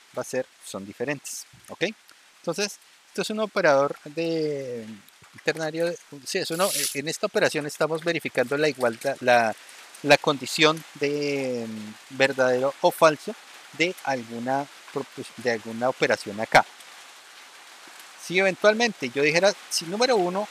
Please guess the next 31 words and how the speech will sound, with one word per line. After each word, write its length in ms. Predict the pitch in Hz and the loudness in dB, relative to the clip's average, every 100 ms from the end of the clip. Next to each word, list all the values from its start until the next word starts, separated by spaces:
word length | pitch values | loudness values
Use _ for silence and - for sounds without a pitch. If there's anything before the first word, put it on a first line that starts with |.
| - | -6
es 160 | 160 | -6
diferente 460 | - - 160 135 190 | -8 -6 -6 -6 -6
de 60 | 190 | -6
número 280 | 151 156 117 | -4 -2 0
dos, 260 | 117 107 - - - - - - - - - - - - | 0 -2 -4 -18 -20 -20 -20 -20 -20 -20 -20 -20 -20 -2
¿cierto? 340 | 127 117 185 - - - | -2 2 0 0 -10 -6
Número 220 | 151 196 | 0 2
uno 100 | 185 | 2
es 80 | 196 | 0
diferente 340 | 202 175 147 | 2 2 0
de 60 | 180 | -2
número 240 | 170 165 | 2 4
dos, 140 | 180 247 - - | 6 4 -2 -8
esto 220 | 139 170 | -4 0
es 100 | 156 | 4
verdadero, 500 | 175 147 135 190 196 - - | 4 8 8 8 4 -2 -4
porque 400 | 147 - 135 127 - | -4 -2 -4 -4 -6
número 240 | 135 175 | -4 -2
uno 120 | 151 165 | 0 -2
es 80 | |
dos 180 | 160 208 - | -2 -2 -4
y 40 | 139 | -8
número 220 | 131 127 | -4 -2
dos 200 | 117 - | -2 -4
es 80 | 139 | -8
tres. 240 | - 190 - - - - - - - | -2 -2 -4 -16 -20 -20 -20 -8 4
Guardemos. 440 | 180 190 160 185 - - - - - - - - - - - - - - - - - - - - - - - - - | 4 6 2 0 -6 -20 -20 -20 -20 -20 -20 -20 -20 -20 -20 -20 -20 -20 -20 -20 -20 -20 -20 -20 -20 -20 -20 -20 -14
Y 420 | 113 123 127 160 190 - - - - | -8 -6 -4 -4 -8 -18 -20 -20 -12
actualicemos. 560 | 110 - 104 90 - 92 - - - - - - - - - - | -10 -8 -10 -10 -12 -14 -18 -20 -20 -20 -20 -20 -20 -20 -20 -10
Y 80 | |
mira, 180 | 185 151 | -4 -4